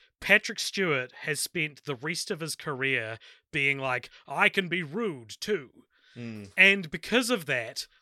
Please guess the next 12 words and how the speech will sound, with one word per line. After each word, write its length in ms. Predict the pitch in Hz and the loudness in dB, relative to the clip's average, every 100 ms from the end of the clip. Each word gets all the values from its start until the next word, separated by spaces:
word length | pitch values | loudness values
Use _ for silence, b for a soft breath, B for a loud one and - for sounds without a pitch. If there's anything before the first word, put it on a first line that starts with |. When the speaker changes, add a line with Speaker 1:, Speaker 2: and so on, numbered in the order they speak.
| _ | _
Speaker 1:
and 140 | 170 175 | 6 6
I'm, 260 | 185 196 180 | 6 2 6
I'm 220 | 214 226 | 6 6
more 180 | 208 196 | 2 2
familiar 580 | - 170 180 196 156 127 | 0 2 2 4 2 0
with 240 | 127 - | -4 -8
him 200 | 135 127 | -10 -8
in, 240 | 120 113 110 b b b b b | -10 -12 -18 b b b b b
Speaker 2:
American 400 | - 123 113 90 | -4 -2 -2 -6
Speaker 1:
um, 80 | 85 | -8
Speaker 2:
Dad. 80 | 82 | -8
Speaker 1:
Blunt, 420 | 123 127 147 160 | -6 -2 -2 -4